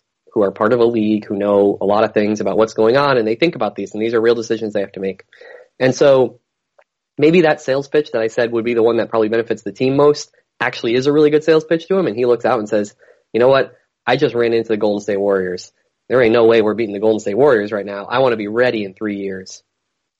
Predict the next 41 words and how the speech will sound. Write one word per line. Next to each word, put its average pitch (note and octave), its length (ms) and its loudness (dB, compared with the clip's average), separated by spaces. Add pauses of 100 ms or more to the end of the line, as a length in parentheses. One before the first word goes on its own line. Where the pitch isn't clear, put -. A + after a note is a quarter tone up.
(240)
And C#3+ 100 0
that A#2+ 80 2
you B2 60 -2
put D#3+ 160 0
together B2+ 220 4
that A#2 160 0
pitch A2+ 180 -2
for C#3 100 -8
that, D#3+ 180 -2
and G#2+ 80 -12
maybe B2 180 -2
that's A#2 220 -2
the A2 80 -4
right G#2 140 -2
one. G2+ 220 -10 (340)
I D3 100 0
suspect E3+ 420 0
that B2 260 0 (160)
if - 160 -6
you A#2+ 440 -4 (200)
sort C3 140 2
of B2 80 0
believe A#2 340 0
conventional A2+ 440 0
wisdom, A2+ 420 0 (280)
that B2 100 -8
the C3 60 -2
best B2+ 220 -2
pitch B2+ 180 -6
would B2 140 -2
be, A#2+ 340 -2 (920)
Hey, D#3+ 160 2
come C#3+ 200 -2
here. C3 300 -2
We B2 80 -6
just B2+ 160 -6
made B2 140 -2
the B2 60 -4
Eastern B2 260 -2
Conference A2+ 280 0
Finals. G#2+ 440 0